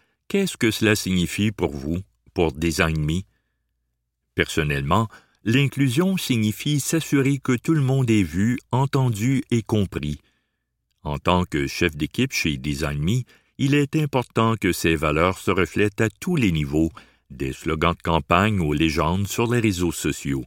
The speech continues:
Être inclusif signifie également créer un espace de travail où les gens se sentent à l'aise de partager ouvertement qui ils sont, ce qu'ils aiment,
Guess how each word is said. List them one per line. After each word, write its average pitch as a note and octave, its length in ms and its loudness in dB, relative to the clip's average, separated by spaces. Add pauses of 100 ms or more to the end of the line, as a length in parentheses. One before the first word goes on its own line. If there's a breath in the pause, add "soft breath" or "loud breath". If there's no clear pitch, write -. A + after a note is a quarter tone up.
(1040)
Être B2+ 300 2
inclusif B2 560 0
signifie F2 600 0
également D#2+ 500 0
créer G#2 420 0
un D#2 160 0
espace D#2 420 0
de D#2+ 120 -4
travail C#2+ 560 -2
où D#2+ 100 -4
les D#2+ 180 2
gens F#2+ 240 2
se F#2 160 -4
sentent F#2 360 -2 (100)
à G2 120 4
l'aise F2 340 2
de D2+ 200 0
partager D#2 640 -2
ouvertement G2+ 800 2
qui E2 160 0
ils D2 140 -2
sont, D#2+ 320 -4 (340 soft breath)
ce - 160 -4
qu'ils B2 380 0
aiment, G#2 340 2